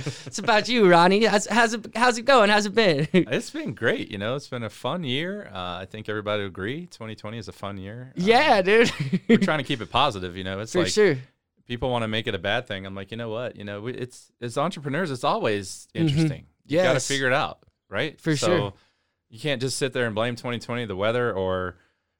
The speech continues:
Speaker 2: you forgot to do your homework. You know, you gotta, you gotta do something.
Speaker 1: Mm-hmm.
Speaker 2: So yeah, it's been a great year.
Speaker 1: I, I
Speaker 2: Interesting.
Speaker 1: I agree, agree with that. Like, when you say it's been a fun year, just because of my personality type, and also with entrepreneurs, they have a similar, like, personality type. They,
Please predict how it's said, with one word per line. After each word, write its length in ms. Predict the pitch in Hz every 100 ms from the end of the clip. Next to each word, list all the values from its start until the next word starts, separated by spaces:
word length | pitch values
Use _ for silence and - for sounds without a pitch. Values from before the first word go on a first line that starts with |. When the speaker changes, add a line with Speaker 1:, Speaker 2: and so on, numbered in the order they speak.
| _
Speaker 2:
you 100 | 90
forgot 240 | 101 110
to 60 | 110
do 60 |
your 140 | 110 101
homework. 400 | 123 104 80 -
You 60 |
know, 60 | 82
you 60 | 87
gotta, 160 | 98
you 200 | 98 107
gotta 160 | 123 139
do 160 | 139 220
something. 320 | - - -
Speaker 1:
Mm-hmm. 300 | 156 151 180
Speaker 2:
So 180 | 98 104
yeah, 180 | 170
it's 140 | 113 -
been 120 | 135
a 60 | 151
great 200 | 196 240
year. 260 | 233 85 - _ -
Speaker 1:
I, 60 |
I 40 | 190
Speaker 2:
Interesting. 420 | - 180 - - - -
Speaker 1:
I 100 | 220
agree, 340 | 208 143 240
agree 400 | 208 131 170 214
with 180 | 190 160
that. 240 | 127 117
Like, 380 | 117 110 113 - _ _
when 140 | 139
you 80 | 151
say 240 | 139 147 131
it's 160 | 127
been 120 | 147
a 80 | 123
fun 320 | 117 147 147
year, 280 | 120 104 104 - _ -
just 180 | 196 196
because 340 | 202 190 160
of 200 | 147 127
my 180 | 151 160
personality 520 | 165 151 156 139 131
type, 240 | 151 131
and 120 | 139 147
also 320 | 170 165 143
with 200 | 135 131
entrepreneurs, 720 | 151 139 127 135 170 135 123
they 80 | 135
have 140 | 131
a 40 | 117
similar, 480 | 156 135 120 117
like, 320 | - 123 117 - _ _ _
personality 520 | 151 131 131 120 113
type. 300 | 107 113 107
They, 180 | 131 131